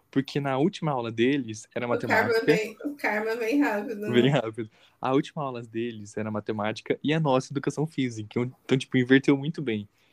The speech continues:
Speaker 1: E aí pronto.
Speaker 2: Uhum.
Speaker 1: A, eu lembro que a gente tinha combinado com o professor pra ele não tá na sala durante o acontecimento, pra ele não levar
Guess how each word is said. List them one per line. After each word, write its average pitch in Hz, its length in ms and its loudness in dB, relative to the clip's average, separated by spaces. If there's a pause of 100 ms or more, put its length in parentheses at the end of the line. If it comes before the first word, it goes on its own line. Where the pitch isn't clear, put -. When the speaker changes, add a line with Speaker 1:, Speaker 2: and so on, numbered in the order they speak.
(160)
Speaker 1:
E 117 60 0
aí 135 100 4
pronto. 294 420 6
Speaker 2:
Uhum. - 180 -2 (320)
Speaker 1:
A, 123 100 4
eu 127 140 4
lembro 143 200 0
que 156 60 0
a 143 40 4
gente 139 100 -2
tinha 135 120 -6
combinado 143 600 -4
com 175 120 -4
o 160 40 -2
professor 113 720 0 (440)
pra 135 100 0
ele 123 160 2
não 135 160 -4
tá 185 120 0
na 160 120 0
sala 127 320 -2
durante 120 540 -4
o 107 100 0
acontecimento, 110 760 -6
pra 113 120 0
ele 117 80 2
não 120 140 -6
levar 123 260 -2